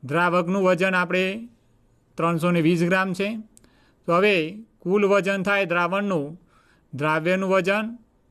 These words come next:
પ્લસ દ્રાવકનું વજન એટલે ચાલીસ ગ્રામ પ્લસ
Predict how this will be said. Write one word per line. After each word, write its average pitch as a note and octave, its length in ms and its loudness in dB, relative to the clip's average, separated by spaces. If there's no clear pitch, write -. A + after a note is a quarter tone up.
પ્લસ F3+ 300 2
દ્રાવકનું G3 560 0
વજન B2 280 -6
એટલે D#3+ 180 2
ચાલીસ F3+ 400 0
ગ્રામ G3+ 240 0
પ્લસ E3+ 280 2